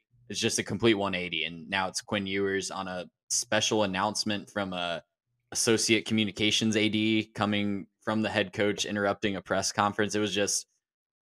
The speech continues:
the most Texas Longhorns way possible to announce a starting quarterback, and I think it's the right decision. I think you wanna roll with Ewers and make sure that you have a guy, especially as Arch is coming in next year. But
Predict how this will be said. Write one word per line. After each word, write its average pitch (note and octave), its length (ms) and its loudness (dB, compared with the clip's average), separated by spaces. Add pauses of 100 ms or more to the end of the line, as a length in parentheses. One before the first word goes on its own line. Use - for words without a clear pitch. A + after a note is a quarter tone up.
(120)
the A#2+ 60 -2
most C3+ 260 4
Texas B2+ 420 4
Longhorns G#2+ 640 4
way F#2 200 -4
possible F#2 800 -4 (120)
to G2 120 -4
announce F#2 320 -6
a F#2+ 60 -6
starting F#2 380 -4
quarterback, G2 680 -2
and F#2 320 -8 (800)
I D#3 80 8
think E3 200 4
it's - 100 -2
the B2+ 80 2
right G#2 160 6
decision. D#2+ 440 -6
I G#2+ 100 2
think B2 220 2
you B2 100 2
wanna A#2 200 4
roll G#2 220 4
with G2+ 140 -2
Ewers G2 400 -2
and F#2+ 160 -8
make F#2+ 200 -6
sure F#2+ 520 -2 (360)
that G#2 80 -6
you A2+ 140 0
have A2 340 8
a A#2+ 60 4
guy, G2 340 4
especially A2+ 640 4
as G2+ 640 4
Arch A2 340 -2
is G2+ 120 -4
coming A2 260 0
in F#2+ 100 -2
next F#2 360 -6
year. A#2+ 280 2 (440)
But F#2+ 300 0